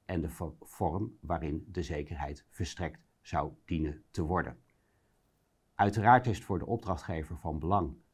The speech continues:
dat de betreffende zekerheid wordt gesteld. Niet alleen omdat daarmee aan het begin van het project, eh, de aannemer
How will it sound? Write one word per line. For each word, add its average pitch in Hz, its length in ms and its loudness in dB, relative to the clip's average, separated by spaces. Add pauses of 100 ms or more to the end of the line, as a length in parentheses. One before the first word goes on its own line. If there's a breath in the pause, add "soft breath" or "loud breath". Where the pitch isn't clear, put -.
(140)
dat 90 180 -2
de 90 80 -4
betreffende 76 520 -6
zekerheid 71 580 -6
wordt 71 180 -10
gesteld. 127 560 -2 (420 soft breath)
Niet 107 300 4
alleen 76 460 -4 (240)
omdat 85 460 0 (280)
daarmee 87 680 6
aan 82 120 2
het 73 80 -6
begin 113 360 -2
van 78 160 -4
het 73 120 -6
project, 76 500 -8 (580)
eh, 76 160 -8
de 76 160 -2
aannemer 87 600 4